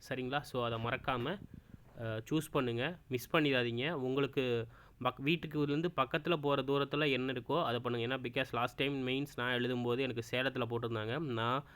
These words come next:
நாமக்கல்ல இருந்து கிளம்பி போயிட்டு சேலத்துல ரூம் எடுத்து தங்கி அதுக்கப்புறம் மெயின்ஸ் எக்ஸாமுக்காக அப்பியர் ஆனேன். ஏன்னா, அ, எக்ஸாம்ஸ்க்கு வந்து நான் காலையிலேயே மதியம் ரெண்டு எக்ஸாம் இருந்துச்சு முன்னாடியெல்லாம். இப்போ அப்படி கிடையாது இல்லையா, மாத்திட்டாங்க. So, அது ஒரு பெனிஃபிட். ஏன்னா, காலைல மூணு மணி நேரம் எக்ஸாம் எழுதணும்,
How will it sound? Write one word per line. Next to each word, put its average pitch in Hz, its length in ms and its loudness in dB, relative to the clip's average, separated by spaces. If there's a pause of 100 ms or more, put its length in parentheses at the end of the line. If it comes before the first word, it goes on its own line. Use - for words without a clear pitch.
(240)
நாமக்கல்ல 135 440 4
இருந்து 151 280 2
கிளம்பி 131 400 2
போயிட்டு 135 480 -2 (460)
சேலத்துல 147 420 4
ரூம் 143 220 4
எடுத்து 147 200 0
தங்கி 147 320 2
அதுக்கப்புறம் 131 480 2
மெயின்ஸ் 123 220 0
எக்ஸாமுக்காக 120 500 0
அப்பியர் 117 360 2
ஆனேன். 104 240 -4 (380)
ஏன்னா, 139 220 2 (240)
அ, 131 40 2 (120)
எக்ஸாம்ஸ்க்கு 127 540 0
வந்து 131 220 -2
நான் 131 180 -2
காலையிலேயே 131 480 4
மதியம் 123 320 0
ரெண்டு 120 240 2
எக்ஸாம் 123 260 -2
இருந்துச்சு 117 260 -6
முன்னாடியெல்லாம். 110 540 -4 (360)
இப்போ 127 260 -4
அப்படி 123 200 -2
கிடையாது 120 280 0
இல்லையா, 120 360 0
மாத்திட்டாங்க. 110 460 -4 (300)
So, 127 200 -6
அது 123 120 0
ஒரு 120 140 -2
பெனிஃபிட். 117 420 -2 (120)
ஏன்னா, 117 180 -8
காலைல 123 260 4
மூணு 123 200 0
மணி 120 160 0
நேரம் 123 120 -2
எக்ஸாம் 127 260 -2
எழுதணும், 120 300 -2